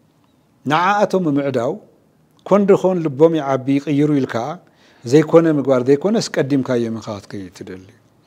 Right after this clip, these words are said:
ብተጨባጥ እንታይ ይመስል? እንተይልክኒ ስቕ ኢሉ ስቕ ስነ ሓሳብ ስለ ዝመስል ቅድሚ ኩሉን ርእሲ ኩሉን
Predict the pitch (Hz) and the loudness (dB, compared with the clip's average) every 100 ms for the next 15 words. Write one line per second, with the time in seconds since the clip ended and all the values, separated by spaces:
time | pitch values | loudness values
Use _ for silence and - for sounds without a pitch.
0 | _ - - - 139 170 196 165 175 170 | _ -20 -20 -4 -2 2 2 4 2 2
1 | 139 131 117 107 101 - 95 _ _ _ | -2 -2 -2 -4 -10 -14 -18 _ _ _
2 | _ _ _ _ _ _ - 147 147 175 | _ _ _ _ _ _ 6 6 6 2
3 | 208 156 156 135 127 165 139 120 131 131 | 0 -2 -2 -2 -2 0 0 0 -2 -2
4 | 135 143 131 113 107 101 104 101 170 180 | -2 2 0 0 -8 -10 -14 -12 -10 -12
5 | - _ - - 165 233 202 233 220 147 | -14 _ -20 -6 -2 0 -2 -4 -4 -4
6 | 131 123 143 180 | -6 -8 -6 -6